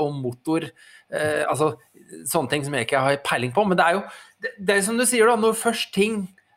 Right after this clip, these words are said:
drar seg på, så har du ikke bare pulk du skal trekke etter deg, du har jo selve motoren som du skal dra med deg. <laughs> Altså, det å talje seg igjennom og hakke seg igjennom, da, det er greit at du får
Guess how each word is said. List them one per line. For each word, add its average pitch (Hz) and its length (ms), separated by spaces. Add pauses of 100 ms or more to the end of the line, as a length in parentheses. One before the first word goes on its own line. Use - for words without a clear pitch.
drar 156 360
seg 123 240
på, 226 100 (600)
så 202 160
har 165 140
du 156 80
ikke 208 160
bare 202 260
pulk - 540 (180)
du 165 80
skal 220 180
trekke 202 340
etter 170 160
deg, 202 200
du 190 80
har 185 160
jo 190 140 (300)
selve 190 340
motoren 190 720
som 190 260
du 208 80 (340)
skal 190 380
dra 202 200 (140)
med 123 140
deg. 190 300
<laughs> - 140
Altså, 196 220
det 180 160
å 202 140 (500)
talje 143 800
seg 214 300 (300)
igjennom 185 680
og 190 160 (100)
hakke - 640
seg 190 160
igjennom, 202 320
da, 202 240 (640)
det 190 140
er 185 80
greit 160 340
at 185 80
du 202 120
får 190 560